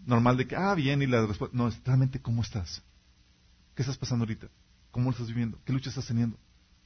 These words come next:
¿Estás bien?" Porque si no tenemos ese conocimiento o si no pasamos de ese nivel de superficialidad, no vamos a poder hacer realmente una comunidad. Y pasaremos por la vida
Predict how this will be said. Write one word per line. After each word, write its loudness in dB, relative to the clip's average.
¿Estás -8
bien?" -2
Porque -4
si 6
no 6
tenemos 6
ese 0
conocimiento 0
o 4
si 0
no 2
pasamos 0
de 6
ese 2
nivel 2
de 0
superficialidad, 0
no 4
vamos 6
a -4
poder 4
hacer 0
realmente -2
una 0
comunidad. -2
Y 8
pasaremos 2
por -2
la 4
vida 4